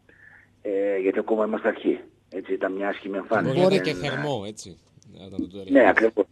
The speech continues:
Speaker 3: Και λίγο και να
Speaker 1: Είναι,
Speaker 3: τσικλίσει,
Speaker 1: είναι
Speaker 3: ρε παιδί μου, μέσα το, τον εγωισμό, οκ.
Speaker 1: Ναι, και ξέρεις τώρα, ξέρεις τι γίνεται εδώ κατευθείαν. Δηλαδή, όταν λες μια τόσο βα-, βαριά κουβέντα, γιατί εμένα, εντάξει, είναι βαριά.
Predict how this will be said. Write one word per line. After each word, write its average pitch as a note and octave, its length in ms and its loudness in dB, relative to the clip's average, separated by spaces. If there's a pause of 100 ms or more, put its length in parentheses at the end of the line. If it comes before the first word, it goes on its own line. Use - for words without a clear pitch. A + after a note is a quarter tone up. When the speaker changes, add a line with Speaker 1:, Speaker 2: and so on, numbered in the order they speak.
(120)
Speaker 3:
Και D#3+ 100 -10
λίγο E3 160 -6
και D#3+ 80 -4
να D#3+ 80 -2
Speaker 1:
Είναι, - 20 -6
Speaker 3:
τσικλίσει, C3 360 6
Speaker 1:
είναι C3+ 100 4
Speaker 3:
ρε A#2+ 60 4
παιδί A2+ 180 2
μου, D3 100 2
μέσα D3 220 0
το, C3 280 0
τον C3 140 0
εγωισμό, B2+ 460 -4
οκ. G#2 220 -12 (960)
Speaker 1:
Ναι, F#2+ 160 4
και - 100 -4
ξέρεις A3+ 220 -8
τώρα, A2 240 2 (340)
ξέρεις A2 200 -8
τι G#2 60 -14
γίνεται F2+ 240 0
εδώ D2+ 180 -2
κατευθείαν. C#2+ 460 -4
Δηλαδή, D#2+ 440 -4 (680)
όταν G2+ 340 -2
λες G#2 180 4
μια G2+ 360 2
τόσο F#2+ 220 -4
βα-, E2 260 0
βαριά E2 340 0
κουβέντα, D2 240 -4
γιατί C#2+ 160 -4
εμένα, F2+ 400 -4
εντάξει, - 300 -4
είναι F2+ 100 -4
βαριά. D#2+ 500 -2